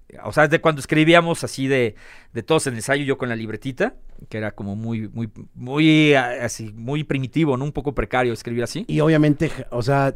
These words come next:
Speaker 2: igual
Speaker 1: Sí.
Speaker 2: los sueños existen en ese momento cuando eres chavo, pero jamás dimensionaste lo que podría pasar con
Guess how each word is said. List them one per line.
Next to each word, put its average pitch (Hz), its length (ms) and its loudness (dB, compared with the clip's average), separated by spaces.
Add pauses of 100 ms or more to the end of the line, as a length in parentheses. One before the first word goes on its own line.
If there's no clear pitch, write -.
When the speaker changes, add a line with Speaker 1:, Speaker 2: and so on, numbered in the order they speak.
Speaker 2:
igual 127 260 4
Speaker 1:
Sí. 135 40 6
Speaker 2:
los 135 100 2
sueños 135 300 2
existen 135 600 0
en 123 140 2
ese 127 160 -2
momento 127 360 0
cuando 120 200 -2
eres 123 160 0
chavo, 135 260 0
pero 110 280 -2 (260)
jamás 131 400 2
dimensionaste 123 760 2
lo 113 180 2
que 107 120 -2
podría 104 440 -2
pasar 110 360 -6
con 110 340 -2